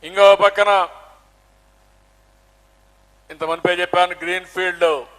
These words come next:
ఎక్స్‌ప్రెస్ వే రింగ్ రోడ్ నుంచి బెంగళూరు నుంచి తొంభై ఏడు కిలోమీటర్లతో కుప్పానికి నేరుగా కనెక్ట్ చేసి ఇక్కడి నుంచి ఒక less than one అవర్లో ఔటర్ రింగ్ రోడ్డు వెళ్ళిపోయే పరిస్థితి వస్తుంది.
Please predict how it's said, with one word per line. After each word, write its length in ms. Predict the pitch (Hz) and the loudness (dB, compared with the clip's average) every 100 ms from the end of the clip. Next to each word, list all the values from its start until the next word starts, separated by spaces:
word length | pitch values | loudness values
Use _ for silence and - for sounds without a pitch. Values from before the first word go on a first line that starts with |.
| _ _ _ _ _ _ | _ _ _ _ _ _
ఎక్స్‌ప్రెస్ 520 | 165 - 190 180 - | -10 -8 -10 -10 -8
వే 280 | 175 180 156 - _ _ _ _ _ _ | -8 -8 -10 -16 _ _ _ _ _ _
రింగ్ 360 | - 160 190 185 | -12 -12 -10 -4
రోడ్ 260 | 185 180 175 | -2 -2 -8
నుంచి 220 | 180 185 | -12 -8
బెంగళూరు 520 | 170 165 175 175 165 | 0 0 0 -4 -4
నుంచి 420 | 165 170 196 180 - _ _ _ _ - | -8 -10 -8 -8 -12 _ _ _ _ -4
తొంభై 320 | 180 185 185 | -2 0 0
ఏడు 200 | 180 175 | 0 -6
కిలోమీటర్లతో 760 | 170 175 180 175 170 165 202 185 - - _ _ _ | -4 -4 -2 -6 -12 -6 -2 -2 -6 -20 _ _ _
కుప్పానికి 540 | 175 - 185 185 185 180 | -10 -2 0 0 -2 -6
నేరుగా 320 | 180 175 170 | -8 -6 -6
కనెక్ట్ 380 | 160 165 165 170 | -4 -8 -10 -14
చేసి 340 | 165 - 202 185 - _ _ _ _ | -14 -8 -8 -8 -14 _ _ _ _
ఇక్కడి 360 | 165 - 175 175 | -12 -6 -6 -6
నుంచి 200 | 190 202 | -10 -6
ఒక 240 | 180 165 165 | -4 -4 -4
less 280 | 160 180 - | -4 -6 -4
than 140 | 196 190 175 | -6 -2 -2
one 140 | 170 175 | 0 0
అవర్లో 580 | 180 196 208 202 180 - - - _ _ _ _ _ 143 | 2 2 2 0 0 -10 -20 -20 _ _ _ _ _ 0
ఔటర్ 400 | 165 180 180 165 | 2 2 -2 -4
రింగ్ 200 | 170 160 | -8 -6
రోడ్డు 180 | 160 160 | -6 -6
వెళ్ళిపోయే 380 | 160 160 156 151 | -10 -10 -10 -8
పరిస్థితి 400 | 147 147 151 160 | -8 -10 -12 -14
వస్తుంది. 540 | 135 175 180 170 139 | -12 -12 -6 -6 -8